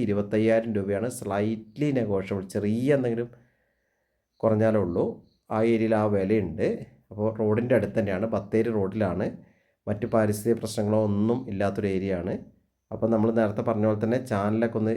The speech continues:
രണ്ട് ചാനലുകളുണ്ട്, ആ ചാനലൊക്കെ ഒന്ന് സബ്സ്ക്രൈബൊക്കെ ചെയ്ത് സപ്പോർട്ട് ചെയ്യുക, മാക്സിമം ഷെയറൊക്കെ ചെയ്യുക.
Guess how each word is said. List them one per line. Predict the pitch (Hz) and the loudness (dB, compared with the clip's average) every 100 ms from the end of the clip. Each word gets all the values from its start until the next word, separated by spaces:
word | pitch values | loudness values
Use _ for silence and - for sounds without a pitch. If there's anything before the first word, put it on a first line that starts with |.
| - | -2
രണ്ട് | 104 104 113 | -2 0 0
ചാനലുകളുണ്ട്, | 110 101 104 110 107 104 | 0 0 2 0 0 0
ആ | 104 | 0
ചാനലൊക്കെ | 104 101 101 107 113 | 0 -2 0 0 -2
ഒന്ന് | 104 | -4
സബ്സ്ക്രൈബൊക്കെ | 101 - - 107 107 107 107 | -4 -6 -2 0 0 -2 -2
ചെയ്ത് | 101 101 | -2 -2
സപ്പോർട്ട് | 92 - 104 101 | -6 -2 -2 0
ചെയ്യുക, | 110 107 113 170 - _ _ _ | 0 2 0 -2 -10 _ _ _
മാക്സിമം | 107 104 104 - 117 | 0 0 0 0 -2
ഷെയറൊക്കെ | 117 104 98 107 113 | 0 0 2 0 -2
ചെയ്യുക. | 104 98 95 | -4 -2 0